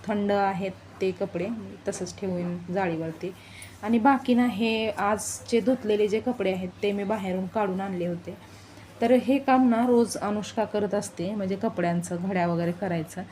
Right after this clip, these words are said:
पण आज थोडंसं तिला अभ्यास होता, त्यामुळं मग, अं, ती बिझी होती, म्हणून मी तिला ते सांग-, काम पण नाही सांगितलं. आणि असं पण आज काही मला स्वयंपाक वगैरे करायची घाई गडबड नाही,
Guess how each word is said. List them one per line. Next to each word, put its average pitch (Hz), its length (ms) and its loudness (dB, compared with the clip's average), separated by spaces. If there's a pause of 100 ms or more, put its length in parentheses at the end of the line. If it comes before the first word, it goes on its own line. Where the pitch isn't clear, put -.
(380)
पण 202 80 -4
आज 214 180 -2 (220)
थोडंसं 214 320 0
तिला 214 180 4
अभ्यास 202 380 0
होता, 190 240 -2 (200)
त्यामुळं 185 360 0
मग, 190 180 -2
अं, 185 400 -4 (140)
ती 214 100 -2
बिझी 202 320 2
होती, 208 300 2
म्हणून 202 420 -4 (240)
मी 190 220 -6
तिला 190 240 -2 (140)
ते 190 100 -2
सांग-, 175 340 -8
काम 180 180 -2
पण 180 160 -6
नाही 180 160 -6
सांगितलं. 180 380 -8 (420)
आणि 226 140 0
असं 247 200 2
पण 247 140 2
आज 214 180 0
काही 208 180 -4
मला 190 280 -2 (140)
स्वयंपाक 180 460 -4
वगैरे 175 240 -2
करायची 175 420 -4
घाई 190 280 0
गडबड 175 300 0
नाही, 180 380 -6